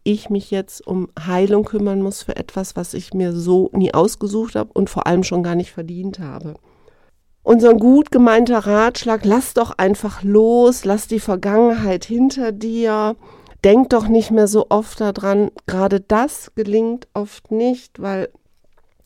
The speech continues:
wir haben so viele innere Anteile, die dann in Konflikt geraten. Und das werde ich hier auch nochmal jetzt näher aufzeichnen. Loslassen klingt so leicht, aber es bedeutet emotional etwas ganz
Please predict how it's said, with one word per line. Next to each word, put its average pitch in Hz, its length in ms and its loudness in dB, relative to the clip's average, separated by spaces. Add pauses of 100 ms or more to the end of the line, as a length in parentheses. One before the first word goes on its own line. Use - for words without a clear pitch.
(120)
wir 190 200 0
haben 202 240 2
so 202 120 2
viele 220 280 -2
innere 220 380 0
Anteile, 196 640 0
die 196 140 -4
dann 196 180 -4
in 196 120 -2
Konflikt 214 540 -4
geraten. 175 540 -6
Und - 360 -10
das 185 160 -10
werde 214 200 -2
ich 208 80 -6
hier - 180 -6
auch 190 80 -4
nochmal 190 340 -2
jetzt 185 220 -8
näher 208 340 0
aufzeichnen. 196 1000 -6 (840)
Loslassen 240 840 2
klingt 233 360 -4
so 202 200 2
leicht, 233 680 -6 (880)
aber 220 220 2
es 220 120 -2
bedeutet 220 800 -2
emotional 220 800 0
etwas 208 320 -10
ganz 220 300 -8